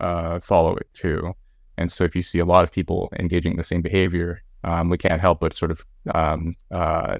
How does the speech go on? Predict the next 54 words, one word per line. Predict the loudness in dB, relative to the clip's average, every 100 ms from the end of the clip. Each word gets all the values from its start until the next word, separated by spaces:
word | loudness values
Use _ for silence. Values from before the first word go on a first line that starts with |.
| -4
be | -2
drawn | 2 2 2
into | -2 -2
it | -2
and, | -2 -6 -6
and | -4 0
do | 0
the | -2
same | -2 -4 -2
thing. | -2 -2 -6 _ -4
M-, | 0 2
you | 2 4
may | 4
have | 2
seen | 2 2
some | 2 2
of |
these | 0 0
videos. | 2 4 2 0 -2
You | -2
know, |
there | 0 -2
was | -2
this | -2 0
old | -2 -2
sort | -4
of | -2
can-, | -2 -2 -2
camera | -2 0 0
show | -2 -2
from | 0
the | 0
nineteen | 0 -2 -4
sixties | -2 -4 -2 -2 -2
where, | -2 -2
like, | -4 -6 -10 -20 -20 -20 _ -2
um, | 0 0 -2 -2
you | 0
know, | 2 0 -2
a | 2
guy | 4 4
would | 4
enter | 2 2 2
an |
elevator | 4 4 2 2 0
that's | -2 -2
full | -2 -2
of | -2
people | -4 -2
and | -2
they're | 0
facing | 0 0 2
one | 2 0
way. | -2 -2 -4